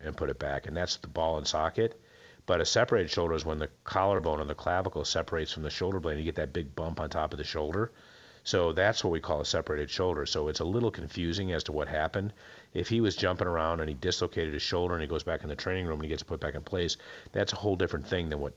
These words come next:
what's actually being described here. So I don't actually know what happened 'cause the description in the, in the media doesn't match what we see in the office. A separated shoulder is like when a guy falls on the point of his shoulder and then disrupts those ligaments and the collarbone becomes prominent in the scapula, or the shoulder blade sort of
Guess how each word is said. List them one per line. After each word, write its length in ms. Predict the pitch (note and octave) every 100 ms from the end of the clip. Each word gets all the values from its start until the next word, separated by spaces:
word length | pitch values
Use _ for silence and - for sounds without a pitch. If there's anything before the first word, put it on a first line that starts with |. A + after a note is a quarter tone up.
| -
what's 260 | E2 D#2 E2+
actually 220 | D#2+ D#2
being 140 | D2
described 480 | D2 - D#2 E2 D2+
here. 120 | C#2+
So 160 | - D2
I 80 | G2+
don't 100 | F2
actually 240 | D2+ D2+
know 160 | D2 D2
what 180 | C#2+
happened 400 | - E2+ E2+ D#2
'cause 220 | D2+ D2+ - - - -
the 80 | -
description 480 | - G#2 G2+ G2
in 60 | D#2+
the, 100 | D2+
in 140 | D2+
the 80 | D2
media 320 | D#2+ F#2+ D#2+
doesn't 360 | C#2+ D2+ D2 C#2
match 460 | D#2+ D#2+ - - -
what 200 | E2 D2
we 80 | D2
see 160 | F2
in 80 | D2
the 100 | C#2+
office. 500 | D2+ E2 - - - - - - - -
A 80 |
separated 460 | D2 A2 G#2 G2+ D#2+
shoulder 260 | F#2+ F#2 E2
is 80 |
like 140 | E2+ D#2
when 100 | D2+
a 60 |
guy 220 | D2 D#2+ D#2+
falls 320 | F2 E2+ E2
on 100 | D2+
the 60 |
point 260 | - F2+ E2
of 60 | D2+
his 100 | -
shoulder 340 | E2+ E2+ D#2+
and 100 | D2+
then 220 | D#2 D2+ - - - -
disrupts 400 | E2+ - F2+ -
those 240 | D2 C#2
ligaments 420 | F2+ G2 E2 D2 -
and 100 | D2+
the 40 |
collarbone 440 | - E2+ E2 D#2+
becomes 280 | D2 D2+ D2
prominent 380 | - E2+ F2 E2
in 40 |
the 80 | D2
scapula, 520 | - E2+ E2 E2 D#2
or 40 | C#2+
the 60 |
shoulder 260 | C#2+ E2+ E2
blade 220 | D#2 D2
sort 160 | -
of 120 | D2+